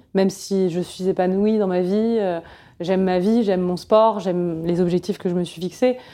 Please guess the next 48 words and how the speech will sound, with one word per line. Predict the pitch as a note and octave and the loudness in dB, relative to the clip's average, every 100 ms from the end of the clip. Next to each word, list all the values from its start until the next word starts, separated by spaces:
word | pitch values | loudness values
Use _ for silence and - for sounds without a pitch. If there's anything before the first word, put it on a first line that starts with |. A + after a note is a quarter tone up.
| - - - - | -20 -20 -10 0
Mais | G3 G3+ G3+ | 4 6 4
on, | F#3+ F#3+ - | 2 0 -2
on | F#3 F#3+ | 0 2
est | F#3 | 2
aussi, | F#3 - A#3 | 0 0 2
euh, | G#3+ F#3 D#3+ - | 4 4 0 -2
au | F#3 | -2
quotidien | G3 F#3+ F#3 A3 | -2 -2 2 2
rattrapé, | G3+ - F#3+ F3+ G#3+ | 2 2 0 4 4
euh, | G3+ F#3+ | 4 2
par | F#3+ F3 | 2 2
la | F3+ | 0
nostalgie, | F3+ - F3+ E3 G3+ A#3 A#3 | -2 0 0 2 2 4 4
euh, | F3 E3+ D#3 - - - - - | 4 2 0 -4 -10 -14 -14 0
voilà, | G3 B3 | 4 4
parce | C#4 F3 - | 2 -2 -2
qu'il | - F3 | -2 0
y | |
a | E3 | 0
des | E3 | -2
choses | - E3+ | -6 -6
qu'on | F3+ | -4
peut | F3 | -6
plus | - | -6
faire | F3+ F#3 F3 - - | 0 0 0 -4 -2
comme | G#3 G3 | 2 4
avant. | F3+ F#3+ D4 - - - - - | 4 0 -2 -10 -20 -20 -16 0
Et | F3+ G3+ G3 F#3+ | 4 6 6 4
voilà, | F#3 C4+ | 4 4
moi | A3 | 2
j'ai | F3 | 0
vécu | F3 F#3+ - | 0 -2 0
vingt-sept | F#3 G3 - G3+ | 2 2 2 4
ans | G#3 | 6
avec | F#3+ E3 | 4 4
deux | F#3 | 2
jambes, | F3+ A3 B3 | 4 4 2
ça | G3 | -2
fait | F3+ | -4
seulement | F3+ F3+ F#3 F#3+ F#3 F#3 F3+ F3+ - | 0 2 4 4 2 2 0 -4 -10
presque | - G3+ - F#3 | -6 -4 -2 0
trois | - F#3 G3 | 4 6 6
ans | |
que | F#3+ | 4
j'en | F#3 | 2
ai | F3+ | 2
plus | F3+ F3+ | 0 2
qu'une. | A#3 C4+ | 4 4